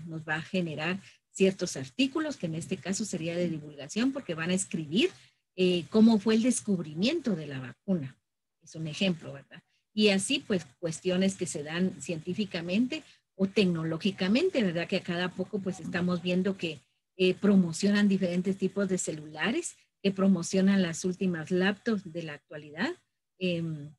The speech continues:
que van a la vanguardia de los cambios, ¿verdad? Entonces,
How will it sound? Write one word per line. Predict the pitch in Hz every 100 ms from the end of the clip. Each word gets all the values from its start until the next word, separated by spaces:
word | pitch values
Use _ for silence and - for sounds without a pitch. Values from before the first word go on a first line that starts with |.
| -
que | 175
van | 175
a | 185
la | 190
vanguardia | 170 165 165 170 185 208
de | 190
los | 160 143
cambios, | - 202 220 180 143
¿verdad? | 131 135
Entonces, | 165 160 170 202 196